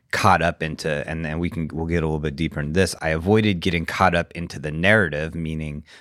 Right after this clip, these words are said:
the thoughts inside my head that build momentum in becoming more defensive and more defensive. I just didn't let them keep going. I didn't let the story keep running, which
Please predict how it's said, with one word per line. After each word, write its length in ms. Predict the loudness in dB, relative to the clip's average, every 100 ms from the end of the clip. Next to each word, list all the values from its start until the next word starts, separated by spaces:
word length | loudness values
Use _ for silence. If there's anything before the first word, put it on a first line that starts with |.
| _
the 140 | -8 -8
thoughts 500 | -2 2 4 2 -4
inside 520 | -8 -4 0 0 -2
my 280 | -2 -4 -4
head 640 | -6 2 4 4 -2 -8 -16 -20 -20 _ _
that 500 | -4 0 2 2 -2 _ _ _ -14 -12 -2
build 380 | 2 4 2 0
momentum 840 | 0 0 0 -2 -2 -2 -2 -6 -6
in 220 | -6 -4
becoming 400 | -6 -6 -6 -4
more 220 | -2 0
defensive 460 | -2 -6 -10 -10 -6
and 160 | -4 0
more 200 | 0 0
defensive. 540 | -2 -8 -10 -12 -12 -16 -16 -20 -20 _ _ -8
I 60 | -4
just 240 | -2 -2
didn't 240 | 2 2 4
let 240 | 2 2
them 180 | -2 -4
keep 300 | -4 -4 -2
going. 400 | 0 0 0 -4
I 60 | -2
didn't 200 | 0 2
let 200 | 0 0
the 60 |
story 440 | -6 0 2 2 0
keep 340 | -4 -6 -4
running, 540 | 0 2 2 -2 -8 -12 -18 -20 -10
which 500 | 0 2 2 -2